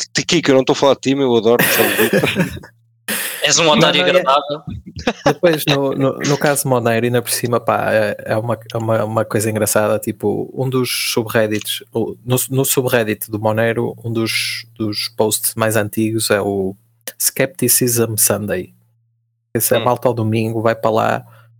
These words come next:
Speaker 2: malta que adora Monero, vai para lá, tipo, deitar a cena abaixo.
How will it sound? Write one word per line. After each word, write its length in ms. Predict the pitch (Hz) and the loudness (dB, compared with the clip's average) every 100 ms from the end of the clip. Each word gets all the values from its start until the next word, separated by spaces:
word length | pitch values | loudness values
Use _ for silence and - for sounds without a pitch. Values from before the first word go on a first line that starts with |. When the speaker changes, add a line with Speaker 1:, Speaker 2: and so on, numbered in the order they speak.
| _ | _
Speaker 2:
malta 240 | 123 131 135 | -2 0 0
que 80 | 131 | 2
adora 240 | 120 120 | 2 2
Monero, 420 | 113 104 107 120 | 2 2 2 2
vai 160 | 110 117 | 2 2
para 140 | 120 | 2
lá, 180 | 120 123 | 2 0
tipo, 580 | - 120 120 127 123 131 _ | -2 -4 -2 -2 -2 -6 _
deitar 220 | 135 139 | -2 2
a 60 | 135 | 0
cena 240 | - 131 | 0 0
abaixo. 360 | 127 120 - - | 2 0 -2 -8